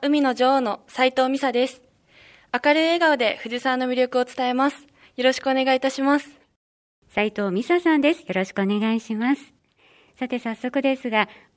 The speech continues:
Speaker 2: 海の女王に選出されまして、どのような変化があったんでしょうか。また、活動していく中で気をつけてらっしゃることはありますか？
Speaker 1: 私は二千二十一、湘南江ノ島海の女王コンテスト当日、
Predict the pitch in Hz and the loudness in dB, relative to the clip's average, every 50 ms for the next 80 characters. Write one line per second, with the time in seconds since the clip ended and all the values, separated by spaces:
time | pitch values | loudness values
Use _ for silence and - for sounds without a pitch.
0 | _ _ - 285 294 302 285 254 226 208 - - 208 262 311 339 359 359 302 233 | _ _ 2 4 6 6 6 4 2 -2 -4 -2 0 2 2 4 4 4 4 4
1 | 220 - - 214 220 247 247 - 262 247 - 254 240 254 254 262 269 269 - - | 2 -2 -2 -2 -2 -2 -4 -6 -8 -6 -4 -2 -2 0 0 0 -2 -2 -4 -4
2 | - 214 190 - - - - _ - 208 285 370 427 427 403 370 302 247 214 208 | -2 -2 -2 -4 -8 -18 -18 _ 0 2 4 4 4 4 4 2 2 2 0 0
3 | 190 190 170 175 220 220 214 202 180 180 175 208 202 - 220 202 185 180 - - | -2 -2 -2 -2 -4 -4 -4 -6 -6 -4 -6 -6 -6 -6 -8 -8 -8 -10 -10 -8
4 | 180 165 165 - 160 - - - - - - _ _ 220 226 - 240 233 226 - | -10 -8 -4 -2 -4 -4 -4 -10 -20 -20 -20 _ _ -8 -2 0 0 0 -2 -4
5 | - - _ - 190 - 247 240 262 262 269 262 - 269 269 262 - 254 247 277 | -10 -20 _ -10 -8 -6 -2 0 0 0 0 0 0 -2 -2 0 -2 -2 -2 -2
6 | 285 - 277 247 214 208 190 165 - - - - _ - - - 180 190 - - | -2 -2 -4 -2 0 0 0 0 -2 -8 -18 -20 _ -20 -16 -12 -12 -12 -12 -10
7 | - 277 269 - 269 233 226 226 - 240 226 220 - 202 196 196 175 170 180 - | -8 -8 -4 -2 -2 -2 -2 -4 -6 -8 -8 -6 -10 -10 -10 -6 -2 -2 -2 -2
8 | - _ - 196 220 214 233 240 - - - 220 294 392 - _ _ _ _ _ | -2 _ -6 -6 -4 -4 -4 -6 -6 -2 2 2 2 2 0 _ _ _ _ _
9 | _ _ _ _ _ _ - - - - - - _ - 233 - 269 - 302 294 | _ _ _ _ _ _ -20 -20 -20 -20 -20 -12 _ -6 -2 0 0 2 4 4
10 | 294 294 - - - 240 254 - - 320 302 269 269 285 269 277 262 247 226 233 | 4 2 2 -2 -6 -6 -4 -2 0 2 2 4 2 2 2 0 -2 -2 -2 -4
11 | - 220 233 - 285 - - 247 240 240 247 240 247 240 233 233 247 247 - 262 | -6 -6 -6 -6 -6 -6 -4 -4 -2 -2 -2 -2 -2 -2 -4 -4 -4 -4 -4 -4
12 | 254 254 254 247 254 - - _ - 269 277 277 254 240 226 214 226 233 233 233 | -2 -2 -2 -2 -4 -10 -18 _ -2 2 2 2 2 0 -2 -2 -2 -2 -2 -2
13 | 240 - 262 262 254 240 226 - - - 190 185 - 226 247 254 247 254 247 - | -2 -4 -4 -4 -2 -4 -6 -6 -6 -8 -10 -8 -4 -2 -2 0 0 -2 -8 -4
14 | - 240 - | -4 -4 -4